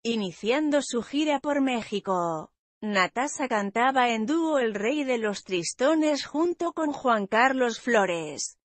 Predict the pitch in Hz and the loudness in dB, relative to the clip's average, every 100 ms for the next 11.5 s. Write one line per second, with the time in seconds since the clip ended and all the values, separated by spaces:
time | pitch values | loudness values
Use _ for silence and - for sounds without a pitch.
0 | _ - 196 202 226 196 185 175 156 151 | _ -8 0 2 4 2 0 0 -4 -8
1 | _ 196 185 190 233 240 226 208 196 277 | _ -8 -2 2 2 2 0 0 0 0
2 | 277 233 202 247 330 370 349 302 269 240 | 0 -2 -2 -4 -2 -2 -2 -2 -2 -2
3 | 208 190 226 196 180 170 160 - - - | -2 0 0 0 0 -6 -8 -10 -12 -16
4 | _ - 185 170 220 240 254 214 190 220 | _ -4 -4 -2 -6 -6 -6 -4 -2 2
5 | 277 254 226 220 202 196 180 214 285 302 | 4 2 2 0 2 0 0 0 0 -2
6 | - 294 339 294 277 240 233 208 208 240 | -2 -2 0 -2 0 2 2 2 0 2
7 | 294 277 247 330 339 311 277 220 - 196 | 2 4 4 4 2 0 2 0 -2 -2
8 | 269 339 320 294 277 247 208 190 262 330 | 0 2 2 2 2 2 2 2 0 2
9 | 262 208 185 - 233 262 269 262 226 196 | 2 2 0 0 4 6 4 2 2 4
10 | 233 285 285 269 262 247 294 285 262 240 | 4 4 4 4 4 4 0 2 2 2
11 | 208 180 170 160 151 | 2 2 0 -2 -6